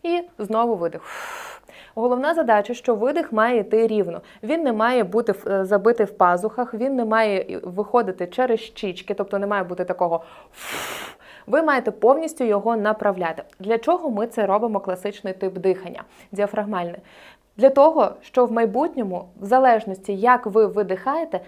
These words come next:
залежить, як ви говорите. Тобто, якщо ви будете видихати приривисто або кидати це повітря, надалі ваше дихання, тобто ваш голос, буде таким самим,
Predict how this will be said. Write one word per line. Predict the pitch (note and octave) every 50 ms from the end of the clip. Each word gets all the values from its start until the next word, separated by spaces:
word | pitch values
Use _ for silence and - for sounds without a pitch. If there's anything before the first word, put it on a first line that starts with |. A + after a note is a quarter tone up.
| - - -
залежить, | G3+ F#3+ A#3+ A#3+ A#3 A#3+ A#3+ A3+ A#3 A3+ - -
як | - G3 F#3 G3+ G#3 A#3+ C#4 C#4 -
ви | G#3+ F#3+ G3+ A3+
говорите. | A3+ A#3+ A#3+ G3+ G3+ F3+ E3 - F3 - - - - - - _ _
Тобто, | - C4+ A#3 - - F#3+
якщо | G3 G3 G3 - - E4 F#4
ви | E4 B3+
будете | G3+ A3 C4 C4 C#4 C4 B3 A3
видихати | G3 G3+ F#3+ F#3+ - - B3+ B3+ B3 A3+
приривисто | G3 - A#3 B3 B3+ A#3 G#3 G3 F#3+ F3 F3+ F3+ - - F3 F3 -
або | - F3+ F3+ F3+ A3+ B3
кидати | A#3+ - A3 A#3 A3 A3+ G#3 G3 F#3+ G3 F3+
це | F3+ - F#3
повітря, | F3+ F#3 F3 E3+ E3+ E3 E3 - F3 - - - - _ _ _ _ _ _ _ _ _ _ _ A3+ - - - - _ _ _ _ F3+ - G3 G3
надалі | G3 A#3 A#3 G#3 A#3+ B3 A#3 G3 G#3 G#3+ B3+ D4+ E4+ D#4
ваше | A3 G3+ G#3 A3+ A3 - -
дихання, | F#3 E3+ G3+ A#3+ D4+ D#4+ - C#4 A3+ G#3+ G3 F3+ F3
тобто | - G3+ G3 - F#3+ F#3
ваш | G3 F#3+ F#3 F3+
голос, | F#3 F#3 A3+ C#4+ D#4+ D4+ B3+ G3
буде | F#3 F3 A3 C4+ - -
таким | F3 F#3+ F3+ - F#3+ G3+ A3+ A#3
самим, | - - G3 F3 F3 G3+ B3+ C#4+